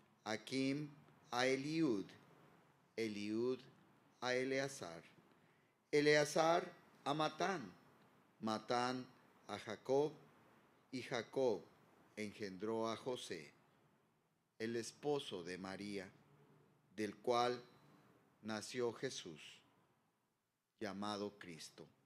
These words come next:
Cristo vino al mundo de la siguiente manera. Estando María, su madre, desposada con José,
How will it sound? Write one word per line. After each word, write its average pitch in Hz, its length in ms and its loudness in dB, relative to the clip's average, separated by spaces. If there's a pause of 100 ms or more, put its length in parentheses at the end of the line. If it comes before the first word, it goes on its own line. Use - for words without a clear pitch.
(1800)
Cristo 180 340 8
vino 180 260 6
al 170 100 6
mundo 160 440 0
de 117 100 4
la 117 140 4
siguiente 120 600 0
manera. 127 440 0 (1700)
Estando 127 460 2
María, 135 480 2
su 135 180 -6
madre, 127 500 -4 (600)
desposada 151 720 2
con 156 160 -8
José, 117 560 -4